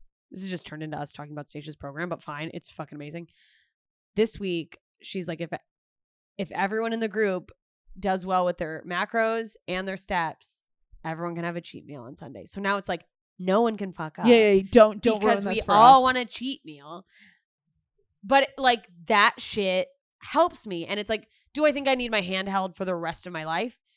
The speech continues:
Speaker 1: No, but I think to build the habit.
Speaker 2: Yeah.
Speaker 1: 'Cause I really feel like all of this, after a few weeks, once you've built in the habit, it's like, no, you just go up and you do your walk. And now you know what a ten thousand step walk, you know, feels like, or, you know, five thousand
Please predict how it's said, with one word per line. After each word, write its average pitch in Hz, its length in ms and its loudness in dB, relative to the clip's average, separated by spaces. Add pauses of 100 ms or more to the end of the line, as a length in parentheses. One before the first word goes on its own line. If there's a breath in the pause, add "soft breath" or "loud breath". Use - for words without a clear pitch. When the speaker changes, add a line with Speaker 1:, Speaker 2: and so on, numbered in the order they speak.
(140)
Speaker 1:
No, 339 260 0
but 254 100 0
I 233 80 2
think 262 240 -12
to 233 100 -4
build 190 320 -4
the 190 60 0
habit. 240 580 -4 (120)
Speaker 2:
Yeah. 202 280 6
Speaker 1:
'Cause 311 160 2
I 381 60 10
really 440 260 4
feel 415 80 2
like 330 200 4
all 254 220 6
of 302 120 -6
this, 339 360 -6
after 226 300 -2
a 240 60 -4
few 220 260 -10
weeks, 202 580 -14 (580)
once 254 240 0
you've 208 200 -8
built 214 360 0
in 202 220 -6
the 202 80 0
habit, 185 460 0
it's 208 140 -8
like, 202 160 0 (180)
no, 359 60 -2
you 359 120 -2
just 277 160 -6
go 214 140 2
up 214 80 0
and 220 100 -2
you 214 60 -4
do 196 120 -8
your 214 140 0
walk. 185 300 2
And 180 80 -8
now 180 80 -4
you 202 120 -6
know 240 120 -2
what 202 100 -2
a 180 40 -4
ten 170 180 -8
thousand 156 260 -8
step 156 240 -12
walk, 156 340 -8 (380)
you 180 80 -8
know, 151 260 -6 (160)
feels 160 340 -8
like, 147 160 -10
or, 156 220 -14
you 165 120 -10
know, 143 100 -14
five 156 300 -14
thousand 147 340 -16